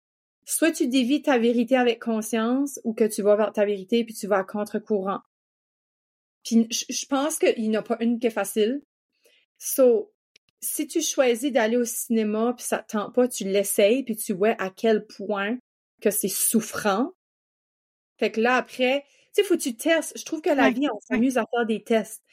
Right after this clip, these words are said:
Speaker 2: Mais tu
Speaker 1: Ok.
Speaker 2: l'as dit, c'est un processus, puis il faut, faut aussi
Speaker 1: C'est
Speaker 2: tomber
Speaker 1: ça.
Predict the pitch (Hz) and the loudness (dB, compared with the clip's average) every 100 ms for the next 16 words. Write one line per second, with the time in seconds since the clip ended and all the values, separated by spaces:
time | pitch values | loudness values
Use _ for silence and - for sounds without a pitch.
0 | _ 240 - 277 247 294 285 254 285 - | _ -8 -2 0 0 0 0 0 -2 -2
1 | 277 - 320 - 277 240 202 - 262 - | -6 -6 -8 -4 -4 -4 -4 -12 -14 -16
2 | 302 277 254 254 240 262 277 | -10 -6 -4 0 2 4 4